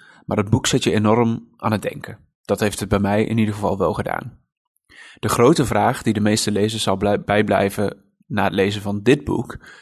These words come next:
is vooral: waarom kiest iemand ervoor zich vrijwillig te laten opsluiten in een concentratiekamp? Waarom zoveel risico nemen? Zoals ik net al zei,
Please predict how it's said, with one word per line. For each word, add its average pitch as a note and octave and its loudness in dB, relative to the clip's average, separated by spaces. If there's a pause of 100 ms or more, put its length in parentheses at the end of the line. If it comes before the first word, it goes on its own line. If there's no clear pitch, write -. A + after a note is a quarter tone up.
is - -4
vooral: G#2 2 (380)
waarom C3+ 2
kiest - 0
iemand A#2 2
ervoor G#2 2
zich A2 -4
vrijwillig G#2+ 2
te B2 -2
laten A2+ 0
opsluiten - 0
in G2+ -2
een G#2 -4
concentratiekamp? - -4
Waarom B2+ 2
zoveel A2 0
risico A#2 -2
nemen? - -12 (680)
Zoals A#2 0
ik A2 -2
net A#2 4
al A#2+ 4
zei, G#2 0